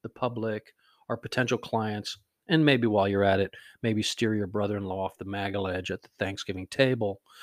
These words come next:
we need to be relying on science rather than folklore, wishful thinking, and loose opinion.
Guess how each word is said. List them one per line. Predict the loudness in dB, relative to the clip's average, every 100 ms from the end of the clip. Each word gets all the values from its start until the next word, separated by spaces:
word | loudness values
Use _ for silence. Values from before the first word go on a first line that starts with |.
| -18 -4
we | 0
need | 0
to | 0
be | 0
relying | 2 4 4 4 0
on | -2
science | -4 0 0 0 -4 -4
rather | -4 -4
than | -8 -8
folklore, | -8 -8 -10 -14 -14 _ _
wishful | 0 0 0 -4
thinking, | -4 -6 -4 -8 -8 -14 -20 _
and | -6 -4
loose | -4 -4
opinion. | -10 -12 -12 -12 -20